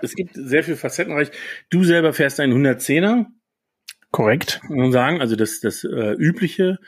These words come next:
Speaker 1: Standardmodell. Ich bin gefahren,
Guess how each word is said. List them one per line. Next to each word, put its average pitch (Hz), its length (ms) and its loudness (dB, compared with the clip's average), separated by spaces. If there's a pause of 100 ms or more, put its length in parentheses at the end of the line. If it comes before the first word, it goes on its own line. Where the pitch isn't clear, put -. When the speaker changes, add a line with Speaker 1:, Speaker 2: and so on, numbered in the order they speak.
(320)
Speaker 1:
Standardmodell. 175 1040 0
Ich 151 280 -4
bin 147 520 2
gefahren, 135 920 0